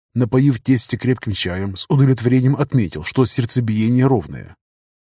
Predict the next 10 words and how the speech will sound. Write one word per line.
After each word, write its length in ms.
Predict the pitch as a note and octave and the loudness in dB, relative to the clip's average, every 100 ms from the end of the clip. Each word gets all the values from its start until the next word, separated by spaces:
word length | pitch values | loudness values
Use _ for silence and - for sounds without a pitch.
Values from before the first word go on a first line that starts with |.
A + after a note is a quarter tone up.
| _ | _
"Ему 460 | A2+ B2 C3 C#3+ D3+ | 0 2 4 4 4
нужно 360 | C#3+ C#3+ C3 | 2 4 2
поспать. 540 | C3 C3 - F2 - - | 2 0 0 -6 -8 -18
Когда 340 | - C3 C3+ C#3+ | -4 2 4 6
он 100 | C#3 | 6
будет 240 | C3+ C3 | 4 4
просыпаться, 720 | B2+ B2 B2 A#2+ C#3 C#3 - | 2 0 0 2 2 0 -4
давайте 500 | D2+ A2+ C3 C#3+ C3+ | -6 2 2 4 4
ему 200 | C3+ C#3 | 4 2
чай. 400 | C3 - C2+ - | 0 -2 -6 -14